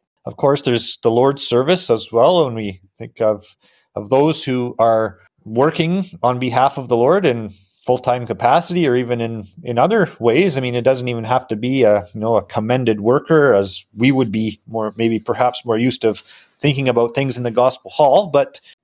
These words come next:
there, there is a responsibility to meet those and to, to actually partner in this work, to be,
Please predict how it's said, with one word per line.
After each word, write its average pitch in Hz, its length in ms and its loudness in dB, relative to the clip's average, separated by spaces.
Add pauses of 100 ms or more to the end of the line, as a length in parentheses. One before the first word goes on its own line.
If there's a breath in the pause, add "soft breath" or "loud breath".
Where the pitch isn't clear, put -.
(220)
there, 160 380 0
there 165 180 2
is 143 120 0
a 147 60 -2
responsibility 147 680 0
to 139 60 -4
meet 147 280 -8
those 147 320 4
and 143 120 -8
to, 139 180 4 (360 loud breath)
to 170 60 2
actually 175 440 2 (180 loud breath)
partner 156 600 2
in 151 160 0
this 156 240 0
work, 156 320 2
to 127 80 -10
be, 147 280 -2